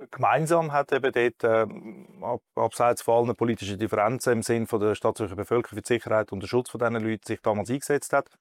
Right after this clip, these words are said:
Die Zusammenarbeit fehlt aktuell. Ähm, seit ich im Gemeinderat bin, im, äh, seit dem zweitausendachtzehn, ähm, haben wir eine rot-grüne Mehrheit, die nur noch allein will mit, äh, Grü-, also eine S P vor allem, die allein will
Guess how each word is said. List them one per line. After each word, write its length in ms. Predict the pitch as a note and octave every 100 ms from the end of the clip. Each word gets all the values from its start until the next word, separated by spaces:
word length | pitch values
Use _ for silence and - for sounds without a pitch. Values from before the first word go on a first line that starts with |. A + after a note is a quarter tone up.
| _ _ _ _ -
Die 80 | C#3
Zusammenarbeit 580 | D3+ C3+ A#2 A2+ G#2+
fehlt 280 | - A2+ D#3
aktuell. 520 | E3 - D3+ D#3 A#3 -
Ähm, 260 | B2 A#2
seit 180 | A#2 B2
ich 120 | B2
im 80 | A#2+
Gemeinderat 440 | A#2+ A#2 A#2 A2+ A2
bin, 160 | A#2
im, 200 | A2 A2
äh, 500 | G#2+ G#2 G2 - A2
seit 220 | G2+ A2
dem 100 | A2+
zweitausendachtzehn, 1040 | - A2 G#2 - - - A2 A2 - A2+ A2
ähm, 580 | G#2+ G#2 G#2+ G#2 G#2+ G#2
haben 180 | G#2+ G#2+
wir 100 | G#2+
eine 180 | G#2+ G2+
rot-grüne 420 | A2 - G#2+ G#2+
Mehrheit, 480 | G#2 A#2+ A#2 A2+ -
die 60 | G2+
nur 280 | G#2 A#2
noch 140 | A#2+ G#2
allein 360 | G#2+ G#2 A#2
will 160 | G#2+ G#2 -
mit, 180 | A2 G2+ -
äh, 140 | G#2+ G2
Grü-, 260 | G#2+ A2+
also 200 | G2 F#2+
eine 140 | G2 A2
S 140 | A#2+
P 140 | B2
vor 100 | A#2
allem, 320 | A2 G#2+ G#2+ G#2
die 60 |
allein 440 | G2+ G#2 G#2 G#2+ G#2
will 140 | G#2